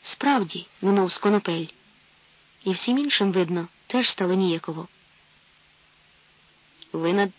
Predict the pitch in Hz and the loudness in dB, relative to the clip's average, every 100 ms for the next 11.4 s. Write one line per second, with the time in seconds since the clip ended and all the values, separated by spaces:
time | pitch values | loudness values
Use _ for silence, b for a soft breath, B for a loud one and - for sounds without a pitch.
0 | _ 175 196 196 - _ - 175 - 175 | _ 2 2 0 -4 _ -6 -4 -2 -4
1 | - 175 196 190 190 - 180 170 180 175 | 0 2 2 2 -2 -2 -2 -2 -2 -8
2 | - - - _ _ _ _ _ _ _ | -8 -14 -18 _ _ _ _ _ _ _
3 | _ - 175 160 170 180 185 180 170 165 | _ -4 -4 -2 -2 0 0 0 -2 -2
4 | 180 170 165 175 - 170 - 180 180 180 | -2 0 -2 -2 -2 -4 0 0 2 0
5 | 165 - _ _ - 175 170 165 170 165 | -4 -12 _ _ -8 -2 -2 0 -4 -2
6 | 190 175 160 - _ _ _ _ _ _ | -2 -2 -2 -8 _ _ _ _ _ _
7 | _ _ _ _ _ _ _ - 208 240 | _ _ _ _ _ _ _ 0 2 2
8 | - 254 254 - 190 220 220 240 240 233 | 2 0 0 -2 0 0 0 -2 0 0
9 | 202 190 - 175 170 170 _ _ _ - | 2 0 0 -2 -4 -6 _ _ _ -8
10 | - 185 - 185 175 190 196 185 175 170 | -2 0 2 2 2 2 2 2 0 -2
11 | 170 160 - 165 | -2 -2 -4 -8